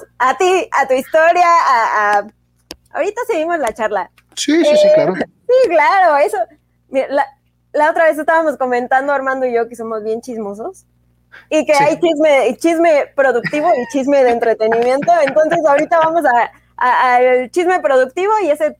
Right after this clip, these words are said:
Speaker 1: también nos encanta aquí en Zona de Arte. <laughs>
Speaker 2: Claro, claro, sí, adelante, no, no, no, adelante. <laughs>
Speaker 1: Bueno, Armando, entonces nos estabas contando que, pues, que estudias violín desde chiquitín. ¿Por qué el violín?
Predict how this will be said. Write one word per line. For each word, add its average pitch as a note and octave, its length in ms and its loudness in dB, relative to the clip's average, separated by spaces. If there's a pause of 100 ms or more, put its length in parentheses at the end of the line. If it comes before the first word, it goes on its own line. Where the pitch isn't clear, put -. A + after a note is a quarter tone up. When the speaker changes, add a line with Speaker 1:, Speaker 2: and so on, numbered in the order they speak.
(120)
Speaker 1:
también B3+ 420 -2
nos C#4+ 160 0
encanta A#3 440 -2
aquí A3+ 140 -6
en A3+ 100 -4
Zona A3+ 260 -2
de G3 80 4
Arte. - 320 -2
<laughs> A3 460 -2
Speaker 2:
Claro, D3 280 0
claro, D3 280 -2
sí, D3 200 -4
adelante, D3 420 -2
no, D3 100 -6
no, C#3 80 -10
no, B2+ 180 -12
adelante. A#2+ 460 -10 (180)
<laughs> - 180 -8
Speaker 1:
Bueno, G#4+ 240 2
Armando, A4 400 2
entonces A#4+ 500 0
nos D#4+ 120 2
estabas F4+ 320 -2
contando D4 640 -2 (320)
que, C#4+ 600 2 (500)
pues, C#4+ 160 -6
que C4+ 100 -2
estudias D#4+ 460 0
violín C4 360 0
desde C#4 260 0
chiquitín. B3+ 420 -8 (140)
¿Por B3 160 -4
qué C#4+ 100 0
el D4 60 2
violín? F#4+ 460 2